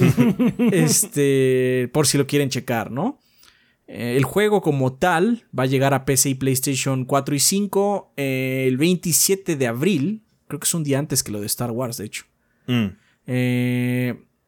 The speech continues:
Speaker 1: y pues, bueno, va a traer todo el juego completo, ¿no? En este momento, si lo preordenan en cualquier plataforma,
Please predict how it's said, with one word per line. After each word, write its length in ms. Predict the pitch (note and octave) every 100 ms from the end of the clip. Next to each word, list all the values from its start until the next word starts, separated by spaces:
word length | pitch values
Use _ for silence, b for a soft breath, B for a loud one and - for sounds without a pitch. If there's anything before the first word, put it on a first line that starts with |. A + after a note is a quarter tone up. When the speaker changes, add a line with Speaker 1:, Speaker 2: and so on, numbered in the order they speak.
| _ _ _ _ _ _ _ _ _ _
Speaker 1:
y 180 | C#3+ B2+
pues, 400 | C3 A#2+ A2 G#2+
bueno, 200 | G#2+ - A#2
va 60 |
a 40 | A2
traer 200 | A2 G2+
todo 140 | -
el 60 | -
juego 180 | G#2 F#2
completo, 420 | - - F#2+ -
¿no? 260 | - B3 B3 B B B B B B B B B B _ -
En 160 | D3
este 240 | A#3 - B3+
momento, 640 | G#3+ A3+ A3+ C#3 E3+ B3 _ _ _ _ _ _ _ _ _ -
si 200 | - D3+
lo 160 | D3 C#3
preordenan 760 | D3+ C#3+ C#3+ F3 F3+ F#3 F#3 _ _ _
en 80 | B2+
cualquier 320 | C3 C3 E3
plataforma, 800 | G#3 F#3 B2+ F#3+ E3 D3+ B3+